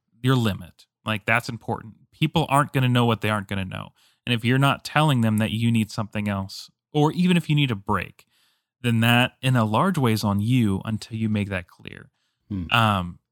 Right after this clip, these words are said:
Speaker 1: a-, and also, again, Christianese, uh, making sure you have a Sabbath as well, like a day where you just take off and disconnect from all your work. Um,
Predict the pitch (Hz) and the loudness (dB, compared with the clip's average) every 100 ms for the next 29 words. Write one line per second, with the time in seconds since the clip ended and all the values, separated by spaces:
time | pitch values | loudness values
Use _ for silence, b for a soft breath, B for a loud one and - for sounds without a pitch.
0 | _ _ _ _ - - _ _ 143 135 | _ _ _ _ -16 -16 _ _ 2 4
1 | 127 123 120 110 - B _ _ _ _ | 6 4 2 0 -6 B _ _ _ _
2 | _ 147 175 170 - 123 113 113 127 - | _ 0 2 2 2 4 4 2 0 -8
3 | _ _ _ _ _ _ _ - 123 123 | _ _ _ _ _ _ _ -14 -8 -2
4 | 113 107 - - 113 160 110 120 - _ | -2 -2 -6 -14 -6 0 0 -2 -10 _
5 | _ _ - 123 117 104 - 127 127 151 | _ _ 2 4 4 0 0 2 4 4
6 | 165 160 - 143 123 131 113 - 117 110 | 4 0 2 4 4 2 0 0 0 0
7 | 101 101 - 95 82 - 113 110 113 127 | -2 -10 -10 -6 -6 -6 -6 -6 0 4
8 | 156 156 127 120 101 - - - 135 117 | 4 4 4 4 0 -6 -6 -4 -2 0
9 | 104 101 113 110 98 - 113 - 120 98 | 0 -2 -8 -10 -10 -6 -6 -4 -6 -6
10 | - 104 101 92 101 - - _ _ _ | -6 -6 -6 -8 -10 -12 -16 _ _ _
11 | _ - 131 117 | _ -2 2 2